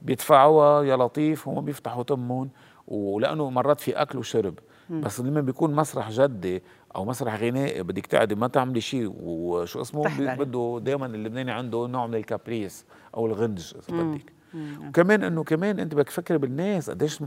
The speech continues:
Speaker 1: قديش شو بتساوي
Speaker 2: قد إيه
Speaker 1: الليرة
Speaker 2: القدرة
Speaker 1: اللبنانية؟
Speaker 2: عندهم يقدروا يت-، يعني
Speaker 1: هل في مقدرة؟ هي
Speaker 2: مم.
Speaker 1: عندك خوف، وكما إنه من وراء الأحوال الاقتصادية ال-، المجتمع اللي بيحضر، اللي هم نعرفه نحن كيف هو،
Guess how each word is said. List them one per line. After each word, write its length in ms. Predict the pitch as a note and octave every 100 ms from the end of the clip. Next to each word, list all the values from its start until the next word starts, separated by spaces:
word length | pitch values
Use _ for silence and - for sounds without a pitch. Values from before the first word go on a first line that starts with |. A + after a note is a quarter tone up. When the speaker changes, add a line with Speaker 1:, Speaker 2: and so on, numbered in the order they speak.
| -
Speaker 1:
قديش 240 | A#2 E3 E3+
شو 120 | G3+
بتساوي 360 | G3+ - G#3 F#3
Speaker 2:
قد 80 |
إيه 80 | C#3+
Speaker 1:
الليرة 120 | C#3+ -
Speaker 2:
القدرة 180 | -
Speaker 1:
اللبنانية؟ 200 | - -
Speaker 2:
عندهم 420 | D#3+ D#3+ E3 D3 D#3
يقدروا 360 | D3 C#3 C#3
يت-، 220 | C3+ - -
يعني 540 | C#3 - A#2+ B2+ C#3+ - -
Speaker 1:
هل 140 | - C3
في 140 | C3+
مقدرة؟ 540 | C3 D3 C#3+ E3 F#3+ F#3 - - -
هي 140 | F#3+
Speaker 2:
مم. 60 | F#3+
Speaker 1:
عندك 200 | F#3 D3
خوف، 320 | D#3 D3+ C#3
وكما 440 | B2+ A3+ B3+ A3+
إنه 420 | G3 D#3+ D3 F3 F#3
من 120 | B2 A#2+
وراء 240 | C#3+ E3
الأحوال 460 | A2 - - A2+ A#2
الاقتصادية 760 | - - G2 G2 F#2+ F#2 A2 - - - _ _ _ _ _ _ _ _ _ _ _ _ _ C3+
ال-، 380 | C3+ B2+ -
المجتمع 560 | C#3 C3+ F#3 - D#3 B2+
اللي 140 | G#2+
بيحضر، 560 | F#2+ A#2+ - F2 F2+ B2 - _ _ _ -
اللي 180 | G2 G2
هم 140 | A2
نعرفه 340 | D3 C3+ A2+ G2
نحن 260 | E2+ F#2
كيف 240 | F2+ G2+ F#2+
هو، 220 | F#2